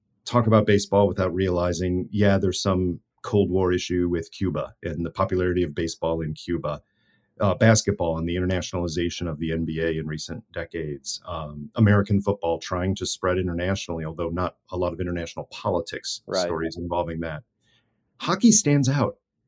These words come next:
Speaker 1: because hockey is all about international politics, and time and time again, there is some, something that's happening in the non-sports world that intersects with the hockey world. And I, y-, you being an expert on politics and sport, tell me if,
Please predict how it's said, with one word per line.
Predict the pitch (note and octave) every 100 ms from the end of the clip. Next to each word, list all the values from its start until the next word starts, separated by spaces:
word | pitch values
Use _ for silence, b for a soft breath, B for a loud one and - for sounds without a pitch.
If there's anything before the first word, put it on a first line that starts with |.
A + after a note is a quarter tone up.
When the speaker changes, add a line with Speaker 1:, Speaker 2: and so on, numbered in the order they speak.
| _
Speaker 1:
because | - C3 B2+
hockey | D#3+ E3+ C#3 B2+ A#2 _ _ _ _ _ -
is | C#3 -
all | D3+ D3
about | G#2 C#3+ D#3 -
international | A2 G#2 G2+ G2+ G#2 G#2 F#2 F2 - _ _ -
politics, | A2+ G#2 G2+ F#2 -
and | G2+ G2
time | - E3+ C#3+ G2+
and | G2
time | - C3+ C3
again, | G#2 G#2+ A#2 F#2+ E2 - _ -
there | G2+
is | G2 -
some, | - C3+ B2 G2 E2 - _ _ _ _
something | - D3+ D3+
that's | C3 A#2
happening | B2 B2+ A#2 A2+
in | G2+
the |
non-sports | G2 A2 A#2 A2+ - G2+ G2+
world | F2+ F2+ F2+ F2
that | F2 -
intersects | A2+ G#2+ - A2+ G#2 -
with | G2 F#2+ _
the | F2+ E2+ _ _ _ _ _
hockey | - D3+ - F2+
world. | D2+ C#2+ - - _
And | A2
I, | A2+ - _ _ -
y-, | - A2+
you | B2+ C#3+
being | A#2 A#2+ A#2
an | G#2+
expert | - - F#2
on | E2
politics | F2+ F2 - F#2 -
and | F2+
sport, | - F2+ F2+ -
tell | - B2+
me | D#3 G2
if, | D2+